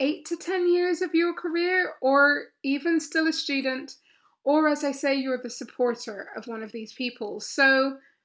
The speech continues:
you're at an early stage, and it can be really daunting to be thinking, "Okay,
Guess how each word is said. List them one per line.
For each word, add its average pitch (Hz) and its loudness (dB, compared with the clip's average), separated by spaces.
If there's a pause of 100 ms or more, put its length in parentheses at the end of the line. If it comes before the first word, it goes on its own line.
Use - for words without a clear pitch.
(260)
you're 285 6 (120)
at 311 4
an 370 0
early 269 2
stage, - -8 (880)
and 277 4 (120)
it 285 2
can 403 -4
be 440 6
really 339 4
daunting 269 0 (580)
to 277 4
be 269 0
thinking, 254 -2 (160)
"Okay, 247 -4